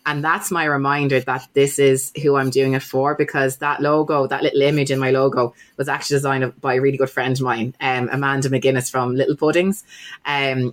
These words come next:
and she designed it for me, and she designed it from a picture of me holding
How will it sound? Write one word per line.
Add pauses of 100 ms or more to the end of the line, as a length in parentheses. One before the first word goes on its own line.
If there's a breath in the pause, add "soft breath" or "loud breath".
(160)
and
she
designed
it
for
me,
and
she
designed
it
from
a
picture
of
me
holding